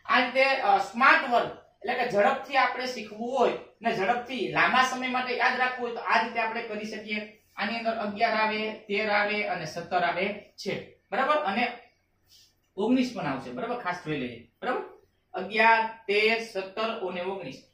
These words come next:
પછી એકવીસ થી ત્રીસ. બરાબર? એની વચ્ચે અવિભાજ્ય કઈ આવશે? ત્રેવીસ. પછી આવશે ઓગણત્રીસ.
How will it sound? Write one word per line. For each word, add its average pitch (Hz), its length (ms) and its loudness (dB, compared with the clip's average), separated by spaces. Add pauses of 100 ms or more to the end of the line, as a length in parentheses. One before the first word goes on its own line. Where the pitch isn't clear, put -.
(120)
પછી 214 200 -2
એકવીસ 233 480 -4
થી 247 180 -2
ત્રીસ. - 440 -4 (1160)
બરાબર? 254 300 2
એની 226 320 -6
વચ્ચે 233 260 -4
અવિભાજ્ય 226 460 -2
કઈ 226 120 -4
આવશે? 220 300 -4
ત્રેવીસ. 202 640 -4 (500)
પછી 185 240 -4
આવશે 202 380 -2 (1120)
ઓગણત્રીસ. - 680 -4